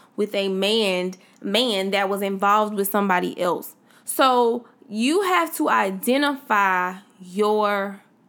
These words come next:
baggage, because as long as you don't identify it, the enemy will use it against you over and over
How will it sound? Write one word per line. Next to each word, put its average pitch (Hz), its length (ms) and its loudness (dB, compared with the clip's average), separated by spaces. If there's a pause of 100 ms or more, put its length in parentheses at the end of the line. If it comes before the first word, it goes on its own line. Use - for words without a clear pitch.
(420)
baggage, 214 760 0 (720)
because 226 340 0
as 214 200 -2
long 285 340 2
as 294 120 0
you 311 120 0
don't 285 160 0
identify 247 840 0
it, 320 340 -4 (680)
the 240 220 -2
enemy 311 320 0
will 208 300 0
use 254 400 -2
it 269 160 -2
against 208 600 -4
you 262 300 -4 (380)
over 247 760 2 (260)
and 202 300 -2
over 220 760 0